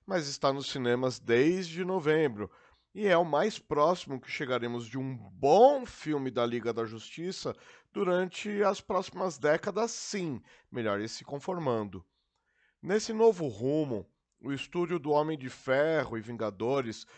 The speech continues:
dá o seu maior passo para fugir da fórmula que ele mesmo criou e entrega Eternos, o filme mais autoral,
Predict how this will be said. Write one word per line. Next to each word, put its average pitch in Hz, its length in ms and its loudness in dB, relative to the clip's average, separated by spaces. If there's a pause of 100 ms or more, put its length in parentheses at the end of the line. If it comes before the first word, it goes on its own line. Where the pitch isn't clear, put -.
(240)
dá 147 160 4
o 170 140 2
seu 165 500 0
maior 143 560 4
passo 151 640 2
para 135 260 -2
fugir 135 380 -8
da 147 140 -2
fórmula 135 640 -2
que 135 260 -8
ele 180 320 0
mesmo 170 340 -4
criou 175 640 2 (380)
e 165 120 -6
entrega 185 600 2 (100)
Eternos, 185 1080 4 (280)
o 120 120 -8
filme 127 360 -4
mais 139 360 2
autoral, 135 680 4